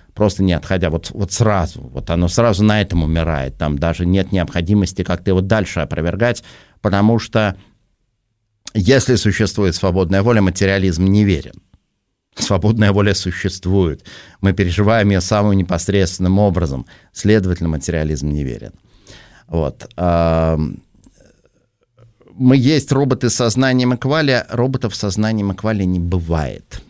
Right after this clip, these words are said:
потому что сознание обладает, а, таким качеством, как интенциональность. Например, сознание, оно всегда на что-то обращено.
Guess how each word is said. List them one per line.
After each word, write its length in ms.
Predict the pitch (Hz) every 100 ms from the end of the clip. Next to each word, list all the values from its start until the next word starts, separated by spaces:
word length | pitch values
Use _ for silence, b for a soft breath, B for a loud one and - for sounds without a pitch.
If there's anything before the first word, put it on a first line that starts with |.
| -
потому 400 | - - 76 82
что 220 | - 85
сознание 800 | - 82 82 98 139 123 104 87 b b b b
обладает, 800 | - 80 87 85 107 113 104 90 - b b _ _
а, 880 | 90 82 76 64 57 55 53 50 53 -
таким 240 | - 110 107
качеством, 440 | 117 110 - 95
как 160 | 98 92 -
интенциональность. 1400 | 110 95 107 90 98 101 104 117 87 69 - - - - B B -
Например, 460 | 71 - 85 85
сознание, 460 | - 101 139 143 104
оно 100 | 104
всегда 320 | - 98 107
на 140 | 101
что-то 300 | 85 95 90
обращено. 840 | 87 78 82 - - - 95 85